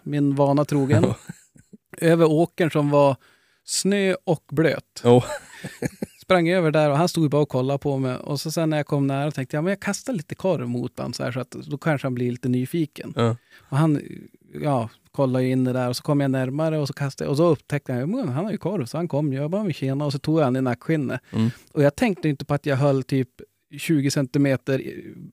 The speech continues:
Speaker 1: eh, konjaksmedvurst i andra handen.
Speaker 2: Mm.
Speaker 1: Det hade ju han fokus på.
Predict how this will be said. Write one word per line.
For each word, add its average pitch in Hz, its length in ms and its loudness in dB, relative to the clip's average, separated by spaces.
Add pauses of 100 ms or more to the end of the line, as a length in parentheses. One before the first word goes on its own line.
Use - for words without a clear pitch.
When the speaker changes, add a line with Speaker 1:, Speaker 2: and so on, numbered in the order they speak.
Speaker 1:
eh, 135 140 0
konjaksmedvurst 143 880 2
i - 20 -2
andra 131 280 0
handen. 117 360 -2
Speaker 2:
Mm. 113 160 -2 (280)
Speaker 1:
Det 180 100 4
hade 151 200 4
ju 135 60 4
han 135 440 2
fokus 127 360 -4
på. 147 220 -6